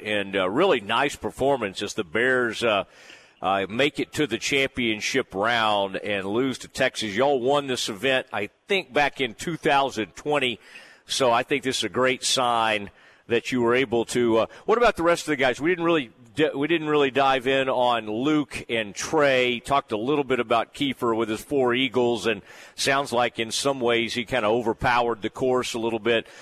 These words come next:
Luke is your steady Eddie type guy, generally keeps it in play, keeps it in the middle,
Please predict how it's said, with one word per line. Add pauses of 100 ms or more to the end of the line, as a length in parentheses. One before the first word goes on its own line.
(160)
Luke
is
your
steady
Eddie
type
guy,
generally (300)
keeps
it
in
play,
keeps
it
in
the
middle,